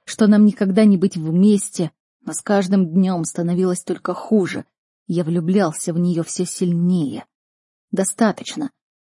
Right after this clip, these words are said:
Дэмерон вскинул руку, и люстра над его головой закачалась в разные стороны.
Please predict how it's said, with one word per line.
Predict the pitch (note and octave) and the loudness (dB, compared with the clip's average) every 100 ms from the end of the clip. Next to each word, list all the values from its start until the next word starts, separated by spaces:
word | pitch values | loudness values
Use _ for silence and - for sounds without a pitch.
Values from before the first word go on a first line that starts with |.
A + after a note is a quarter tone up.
| _ | _
Дэмерон | G3 F#3+ F#3+ F3 F3 | 0 4 4 2 -2
вскинул | - - F#3 F3+ | -4 0 0 2
руку, | A3 G3+ E3 | 2 2 0
и | F3 | 2
люстра | G3+ A3+ - | 2 0 -2
над | F3+ E3+ | -2 0
его | F3 F3 | 0 0
головой | F3 F3 F3+ | 0 0 0
закачалась | E3+ E3+ E3+ G#3 F3 - | -2 -4 -4 -2 -2 -4
в | |
разные | E3+ D#3 C#4+ | -6 -4 -6
стороны. | - - D#3 D3+ C#3+ | -8 -8 -8 -6 -10